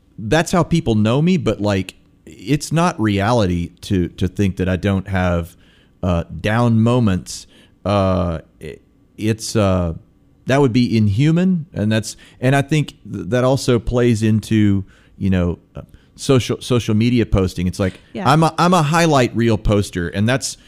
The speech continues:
Speaker 1: and, and that's, that's
Speaker 2: Toxic
Speaker 1: a
Speaker 2: positivity.
Speaker 1: That's, that, yeah, that, that is, that is really tough. People should know. Yeah. Like, I, no one can stay positive all the time. Uh, and so, a-, and this is an especially tough time,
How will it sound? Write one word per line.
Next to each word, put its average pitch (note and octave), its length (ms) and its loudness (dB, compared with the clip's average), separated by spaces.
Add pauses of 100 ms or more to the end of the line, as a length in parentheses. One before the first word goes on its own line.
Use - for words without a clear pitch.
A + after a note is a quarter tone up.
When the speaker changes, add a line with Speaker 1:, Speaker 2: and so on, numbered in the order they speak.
(240)
Speaker 1:
and, A#2 160 -2
and A#2 160 0
that's, C3 220 -2
that's A3+ 240 2
Speaker 2:
Toxic - 280 -2
Speaker 1:
a - 20 -20
Speaker 2:
positivity. F3 840 -6
Speaker 1:
That's, - 320 0
that, - 300 -4
yeah, B2 360 4
that, B2+ 300 -4 (140)
that D#3 200 2
is, C#3+ 280 2
that C3+ 160 0
is A#2+ 140 0
really A#2 260 0
tough. G#2+ 400 0 (140)
People D#3 260 2
should F#3 220 -4
know. F#3+ 240 2
Yeah. A2+ 260 0
Like, G#2+ 340 0
I, C3 320 0 (800)
no D#3+ 320 4
one D#3 260 4
can A#2+ 160 0
stay G#2+ 240 0
positive F#2 560 -2
all F#2 220 -2
the F#2 100 -6
time. A#1+ 460 -8 (400)
Uh, F2+ 240 2
and G#2 140 0
so, G#2+ 420 2 (440)
a-, A#2 160 -2
and B2 160 4
this C#3+ 120 2
is C3 120 0
an C3+ 100 2
especially B2+ 580 -2
tough G#2+ 280 0
time, G2+ 380 2